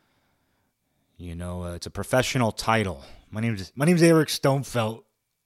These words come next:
feminist." You know, I don't even think it's as simple as the title. I don't think that that word and whatever it represents in all of its varied meanings, of which there are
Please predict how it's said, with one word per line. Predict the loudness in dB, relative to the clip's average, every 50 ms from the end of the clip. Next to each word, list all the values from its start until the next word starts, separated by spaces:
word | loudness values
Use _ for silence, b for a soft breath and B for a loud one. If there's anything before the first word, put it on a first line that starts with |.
| _ _
feminist." | _ 2 2 2 2 0 -4 -6 -6 -10 -10 -12 -16 -20 _ b b b b b b b b b b b b b b
You | 0
know, | 0
I |
don't | 2 2
even | 2 2
think | 2 0 -2
it's | -2 0
as | 0 0
simple | 2 0 0 -2 -2 -2
as | -2 -2 -4
the | -6
title. | -8 -6 -4 -2 0 0 0 0 -2 -4 -6 B B B B B B 0
I | 4 4
don't | 4 4 2 -2
think | -6 -6 -4 -4
that | -4 -4 -2
that | 0 0 0 0 -2 -8 -12 -12
word | -12 -8 -4 -2 0 0 2 2 2 2 2 0 -2 -4 -6 -8
and | -8 -6 -6 -4 -4 -4 -4
whatever | -4 -2 -2 -2 -2 0 0 0
it | -2 -2
represents | -2 -4 -4 -4 -4 -6 -6 -4 -4 -2 -2 -2 -4 -6 -6
in | -8 -8
all | -8 -8 -8 -4 -4 -4
of | -4 -4 -6
its | -8 -8 -10
varied | -8 -6 -4 -2 -2 -2 -2 -4 -6
meanings, | -8 -6 -4 -4 -4 -4 -6 -8 -8 -10
of | -10 -10 -10
which | -10 -10 -8 -10
there | -8 -8 -8
are | -8 -8 -10 -12 -14